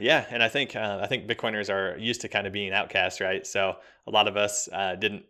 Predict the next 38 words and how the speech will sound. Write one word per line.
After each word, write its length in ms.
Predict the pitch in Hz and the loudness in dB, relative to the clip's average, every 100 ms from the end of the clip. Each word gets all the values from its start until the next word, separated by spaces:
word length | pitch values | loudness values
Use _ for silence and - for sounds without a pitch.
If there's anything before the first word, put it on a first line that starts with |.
| - | -10
necessarily 560 | 107 101 110 104 98 | -8 -4 -2 0 0
fit 260 | 98 - 117 | -2 0 2
in, 280 | 110 110 104 | 4 4 0
in, 320 | 98 95 104 | -4 -8 -14
you 100 | 104 | -8
know, 140 | 95 95 | -6 -2
the 80 | |
old 160 | 101 98 | -2 0
world, 400 | 98 101 101 101 | 0 2 2 0
and 100 | 95 | -2
we 120 | 92 | -6
found 260 | 87 98 95 | -2 -2 -2
Bitcoin, 400 | 98 101 98 98 | -4 -4 -4 -4
and 100 | 92 | -6
for 120 | 95 | -4
whatever 320 | 98 98 95 | -2 0 0
it, 160 | 90 98 | -2 -4
it, 200 | 98 - | -10 -10
you 140 | 90 98 | -12 -10
know, 80 | 95 | -8
for 100 | 101 | -4
whatever 240 | 101 98 | -2 -2
reason 240 | 95 98 | -2 -4
it 140 | 95 - | -8 -6
clicked 220 | 123 - | -6 -4
for 200 | - 101 | -4 -2
us, 160 | 104 - | 0 -2
it 80 | |
clicked 220 | - 110 - | -6 -6 -6
with 120 | - | -4
our 220 | 98 90 | 0 0
personalities, 800 | - 101 101 98 98 98 101 - _ - _ - | -2 -6 -2 0 0 0 -2 -6 _ -20 _ -8
and 500 | 95 92 92 92 - - | -4 -2 -2 -4 -10 -14
we're 140 | 104 101 | -6 -4
used 240 | 107 - | -4 -4
to 60 | 104 | -4
kind 220 | 101 92 | -4 -2
of 260 | 90 90 | -4 -6